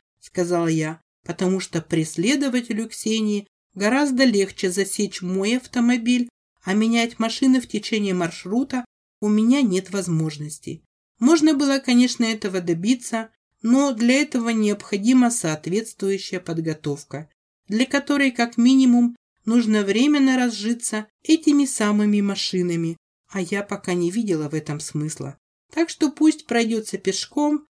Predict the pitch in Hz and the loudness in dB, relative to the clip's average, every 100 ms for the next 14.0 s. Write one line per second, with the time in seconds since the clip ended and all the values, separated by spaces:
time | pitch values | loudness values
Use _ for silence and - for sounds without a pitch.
0 | _ - 175 185 170 156 156 165 190 208 | _ -6 0 2 2 2 0 -2 -4 0
1 | 302 311 302 269 269 254 247 247 247 _ | 2 2 0 0 2 4 2 2 -2 _
2 | _ _ 330 311 214 170 165 185 180 156 | _ _ 0 2 2 2 0 2 0 -2
3 | - - 139 135 127 - _ _ _ _ | -6 -8 -6 -8 -12 -18 _ _ _ _
4 | _ _ _ - - 302 285 240 190 220 | _ _ _ -8 0 2 4 2 0 -2
5 | 208 175 190 - 185 175 196 240 214 156 | -2 0 -2 -2 -8 -4 2 4 4 0
6 | 151 151 160 214 247 - 208 _ _ _ | -6 -6 0 0 0 -4 -14 _ _ _
7 | _ - 208 269 247 254 302 311 277 262 | _ -6 -2 0 2 4 6 6 6 6
8 | 254 226 180 214 214 202 190 185 - 180 | 4 2 -2 0 2 0 -2 -4 -2 -2
9 | 175 175 175 156 151 139 131 139 - - | 0 -2 -2 -4 -4 -6 -8 -12 -16 -12
10 | 131 - 233 269 247 214 165 151 156 - | -10 -4 0 2 2 0 -4 -2 -4 -6
11 | 151 156 156 147 139 - - _ _ _ | -6 -6 -6 -8 -10 -10 -14 _ _ _
12 | _ - 277 339 285 294 285 269 214 233 | _ -6 -2 0 0 2 2 0 0 -2
13 | 202 190 180 180 - 170 151 - 294 | 0 2 2 0 -2 -2 -2 -2 0